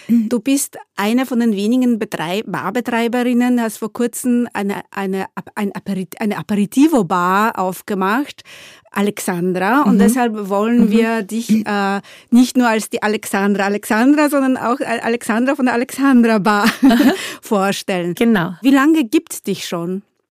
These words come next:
Speaker 1: Ähm, aktuell, ich glaub, das ist jetzt das, warte mal, fünfte Monat.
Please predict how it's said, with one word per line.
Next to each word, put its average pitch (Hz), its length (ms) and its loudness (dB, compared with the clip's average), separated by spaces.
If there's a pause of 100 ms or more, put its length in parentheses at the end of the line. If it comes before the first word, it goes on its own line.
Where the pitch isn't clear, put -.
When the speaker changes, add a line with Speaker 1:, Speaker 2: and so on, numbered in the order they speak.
(340)
Speaker 1:
Ähm, 190 840 -2
aktuell, 208 500 -2
ich 247 100 -10
glaub, 226 220 -4
das - 140 -10
ist - 160 -6
jetzt 220 320 -6
das, - 440 -6 (680)
warte 233 260 -4
mal, 269 220 0
fünfte 240 420 -2
Monat. 170 500 -2